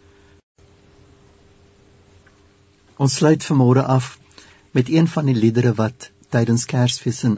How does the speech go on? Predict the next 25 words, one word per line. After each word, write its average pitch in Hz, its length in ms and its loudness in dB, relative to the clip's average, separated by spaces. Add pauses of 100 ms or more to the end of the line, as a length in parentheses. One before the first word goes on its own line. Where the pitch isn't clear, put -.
Augustus - 680 -8
opgeneem 98 600 -4
is. - 320 -18 (2250)
Iets 151 180 0
om 180 120 6
te 165 140 4
sê 139 360 4 (120)
as - 160 -6
Bethlehem 127 600 0
net 113 220 -2
nader 120 420 -2
was, 90 360 -16
hier 123 160 -2
in 147 80 -2
Suid-Afrika, 127 840 -6
hoe 117 100 -4
sou 135 200 0
dit 123 180 2
vir 131 120 -4
ons 117 240 -2
wees? 107 380 -2 (1300)
Maar 113 140 0
die 120 100 4
belangrikste 123 680 2
is, - 400 -8